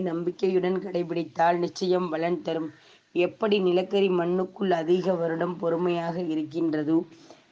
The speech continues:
வைரமாக மாறுகிறதோ, அப்படித்தான் நம்பிக்கையும் நிச்சயம் வாழ்க்கையை வைரமாக ஜொலிக்க செய்யும். கொடிமர தெய்வ சக்தி. கோபுர தரிசனம் கோடி புண்ணியம். அதுபோல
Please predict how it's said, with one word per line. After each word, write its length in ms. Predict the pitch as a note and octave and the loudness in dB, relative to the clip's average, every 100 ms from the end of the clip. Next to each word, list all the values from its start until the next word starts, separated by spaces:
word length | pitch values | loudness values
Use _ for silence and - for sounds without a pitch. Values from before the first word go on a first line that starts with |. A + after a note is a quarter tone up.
| - | -4
வைரமாக 640 | E3+ F#3 F#3+ F#3 F3+ F3+ | 0 2 0 0 -2 -2
மாறுகிறதோ, 640 | F#3 E3 F3 F3 E3 D#3 E3 | -2 0 2 0 0 0 0
அப்படித்தான் 680 | D#3+ - F#3 F3+ F3+ F3+ F#3 | 0 0 -2 0 0 2 2
நம்பிக்கையும் 720 | E3 E3+ F3+ F3 F#3 F3 F#3 | 0 0 -2 2 2 2 2
நிச்சயம் 560 | F3 D3+ - F#3 F3+ F3 | 0 -2 0 2 2 0
வாழ்க்கையை 540 | D3+ D#3+ E3 F3 F3 | -2 -2 -4 0 0
வைரமாக 640 | D#3+ E3 F3+ E3+ E3 E3 F3 | 2 0 0 0 0 0 0
ஜொலிக்க 420 | D#3+ D#3 D3+ F3 | 0 -2 -2 -4
செய்யும். 500 | E3+ D#3+ D3 E3 D#3+ D3+ - - - _ _ _ - | -2 -4 -4 -4 -8 -10 -20 -20 -20 _ _ _ -2
கொடிமர 400 | G3 G#3+ G#3 G3 | 2 2 4 2
தெய்வ 320 | F#3 E3+ E3+ F3 | 0 -2 -2 -4
சக்தி. 520 | - D#3 - - F3 D#3 - _ _ _ | -4 -8 -8 -8 -6 -8 -10 _ _ _
கோபுர 380 | - G3 G3+ G#3+ G3+ | -4 0 2 2 0
தரிசனம் 600 | E3+ E3 E3 F3 E3 E3+ G3+ | 0 -2 -2 -4 -4 -8 -10
கோடி 320 | - F#3 G3 G3 | -4 0 0 -2
புண்ணியம். 520 | F#3 E3+ E3 E3 E3+ | -6 -8 -4 -4 -4
அதுபோல 480 | D#3 D3 F3 F3+ | -6 -6 -4 -4